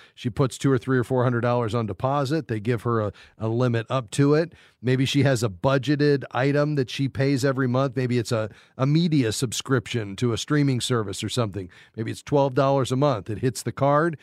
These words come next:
She pays it off. She doesn't pay a dime in interest, but it's reported to her credit bureau, uh, or maybe all three, that she's an on-time payer. That will start to build her credit.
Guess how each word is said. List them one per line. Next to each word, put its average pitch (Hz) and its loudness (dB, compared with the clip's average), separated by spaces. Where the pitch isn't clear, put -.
She 135 0
pays 131 2
it 120 2
off. 135 2
She - -4
doesn't 120 -2
pay 120 -2
a 113 -2
dime 123 -2
in 120 0
interest, 170 -4
but 165 2
it's - -4
reported 139 2
to 135 2
her 135 2
credit 160 -2
bureau, 104 -4
uh, 113 0
or 120 -2
maybe 120 0
all 123 2
three, 143 0
that 110 -4
she's 117 -2
an 120 0
on-time 117 0
payer. 123 2
That 127 -2
will 151 0
start 120 0
to 113 -2
build 107 -2
her 110 -4
credit. 101 -4